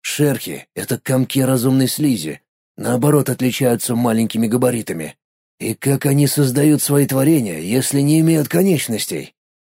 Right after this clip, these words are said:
Геруанты всегда подстраиваются, не имея какой-либо формы. Да и расы их не назовешь, учитывая, что это единый организм. Лейги — огромные летающие мозги, покрытые роговыми наростами с сотней щупальцев.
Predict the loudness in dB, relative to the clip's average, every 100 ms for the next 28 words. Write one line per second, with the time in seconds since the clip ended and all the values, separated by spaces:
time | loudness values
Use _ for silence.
0 | _ -10 -2 2 4 4 2 0 0 0
1 | 2 2 0 2 4 4 0 -4 -6 -2
2 | 2 2 4 2 0 0 2 2 2 2
3 | 0 0 -4 -10 _ _ _ _ -8 0
4 | 2 4 2 2 -2 -4 0 0 0 0
5 | -2 -2 -4 -8 -14 _ -6 -2 0 0
6 | 0 2 0 0 -2 -2 0 0 2 0
7 | -2 -4 -4 -6 -10 -14 _ _ _ _
8 | _ -4 2 4 4 2 -4 -8 _ -6
9 | -2 2 2 2 0 0 2 4 4 0
10 | 0 2 0 0 -4 -8 -8 -14 _ -2
11 | 0 2 2 2 2 2 2 2 4 4
12 | 4 2 2 0 0 0 0 0 0 -2
13 | -2 -2 -2 -2 -4 -6 -8